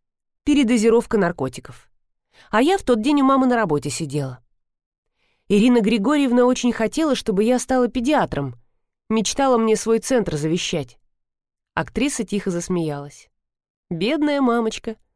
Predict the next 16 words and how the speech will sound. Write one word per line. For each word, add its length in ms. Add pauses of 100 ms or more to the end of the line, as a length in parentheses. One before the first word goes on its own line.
(420)
Она 240
постоянно 680
меня 260
на 120
работу 340
с 40
собой 320
брала. 380 (760)
Ради 280
меня 320
организовала 640
при 120
больнице 580 (220)
школу 380
юного 420
медика. 520